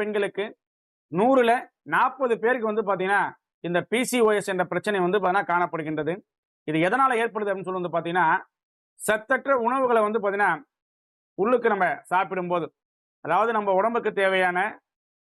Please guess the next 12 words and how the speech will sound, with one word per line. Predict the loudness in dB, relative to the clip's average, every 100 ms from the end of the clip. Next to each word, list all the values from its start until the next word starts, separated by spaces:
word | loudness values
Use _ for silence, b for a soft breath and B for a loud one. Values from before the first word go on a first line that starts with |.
| -4 0
இரும்பு | 2 0 0
சத்து, | -2 0 -2 -4 _ _ -6
விட்டமின், | -2 -2 -2 -6 -2
புரோட்டீன், | 0 0 -2 -2
கால்சியம் | -2 -2 -4 -6 -4
போன்ற | -2 0 0
எந்த | 0 0
விதமான | 0 0 0 -2
சத்துக்களும் | -4 -4 -2 0 2
இல்லாம | 0 0 -4
வந்து | -2 -4
பாத்தீங்கன்னா, | 0 0